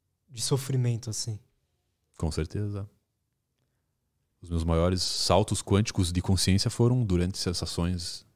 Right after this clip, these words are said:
Speaker 2: de dor. Nós,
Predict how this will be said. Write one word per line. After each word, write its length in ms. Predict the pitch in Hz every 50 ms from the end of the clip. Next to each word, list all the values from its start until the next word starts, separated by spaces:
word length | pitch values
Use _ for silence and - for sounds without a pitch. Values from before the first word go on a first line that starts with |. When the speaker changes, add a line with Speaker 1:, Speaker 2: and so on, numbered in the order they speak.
| _ _ _ _ _ _ _ _ _ _ _ _ _
Speaker 2:
de 80 | - 82
dor. 340 | 80 80 82 92 - - - _ _ _ _ _ _ _ _ _ _ _ _ _ _ _ _ _ _ _ _ _ _ _ _ _ _ _ _ _ _ _ _ _ _ _ _ _ _ _ _ _ _ _ _ _ _ _ _ _ _ _ _ _ _ _ _ _ _ _ _ _ _ _ _ _ _ -
Nós, 680 | 90 85 82 85 98 117 120 - - - - - - -